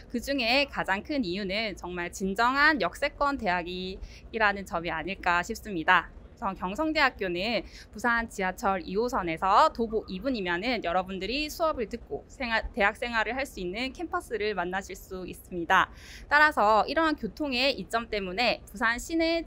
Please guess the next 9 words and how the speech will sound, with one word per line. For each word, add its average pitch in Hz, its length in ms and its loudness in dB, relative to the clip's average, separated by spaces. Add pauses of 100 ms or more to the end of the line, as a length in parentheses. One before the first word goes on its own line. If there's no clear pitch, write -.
(140)
학생뿐만 233 580 -4
아니라 180 600 6 (240)
울산이나 240 640 2
경남 269 540 0
지역 196 340 -6
학생의 214 560 -2
선호도가 240 560 -2
높은 226 420 -8
대학교입니다. 165 920 -2